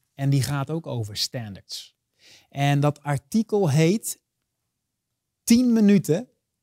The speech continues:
leiden tot drie miljard. De kracht van een sit-down. Waar de standards of de standaard ook weer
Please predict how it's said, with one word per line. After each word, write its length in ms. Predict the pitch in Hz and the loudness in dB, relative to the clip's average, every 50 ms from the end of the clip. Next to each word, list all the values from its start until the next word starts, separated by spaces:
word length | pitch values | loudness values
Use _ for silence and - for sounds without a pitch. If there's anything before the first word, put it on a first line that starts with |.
| _ _ | _ _
leiden 680 | - 123 123 135 147 156 165 185 202 208 214 214 - | -2 0 2 4 4 4 4 4 2 2 0 -2 -4
tot 260 | - - 160 139 120 | -4 -2 0 0 2
drie 260 | 113 165 156 175 190 185 | 4 4 4 4 4 4
miljard. 600 | 175 160 151 143 135 120 - - - - - _ _ _ _ _ _ _ _ _ _ _ _ _ _ _ _ _ _ _ _ _ | 4 2 2 2 0 -2 -4 -8 -18 -20 -20 _ _ _ _ _ _ _ _ _ _ _ _ _ _ _ _ _ _ _ _ _
De 200 | - 117 117 123 | -6 -4 -2 -2
kracht 680 | 110 - - 151 175 185 180 - - - - - _ _ _ | -2 -2 -2 -2 -2 -2 -4 -6 -12 -14 -16 -20 _ _ _
van 200 | _ - 156 147 | _ -8 -6 -4
een 120 | 139 131 120 | -4 -2 -2
sit-down. 720 | - - - 175 160 - - 135 117 107 101 95 98 107 _ _ _ _ _ _ _ _ _ _ _ _ _ | 0 0 0 -2 -4 -6 -8 -10 -10 -10 -12 -16 -20 -20 _ _ _ _ _ _ _ _ _ _ _ _ _
Waar 420 | - 135 139 139 139 170 - _ _ _ _ _ _ _ | -6 -2 -2 0 0 -2 -4 _ _ _ _ _ _ _
de 120 | - 131 127 | -12 -8 -6
standards 680 | - - - - 170 170 170 170 170 170 175 - - | -6 -6 -6 -6 -6 -6 -4 -2 -2 -4 -4 -6 -8
of 220 | - 127 117 - - _ _ | -12 -14 -16 -18 -20 _ _
de 200 | - 123 123 123 | -16 -12 -6 -4
standaard 720 | - - - 160 151 151 151 147 143 143 143 147 - - _ | -4 -4 -4 -4 -6 -4 -4 -4 -4 -4 -6 -8 -10 -14 _
ook 200 | - 151 147 139 | -8 -8 -6 -4
weer 340 | 135 135 131 135 131 - _ | -2 -2 -2 -2 -2 -6 _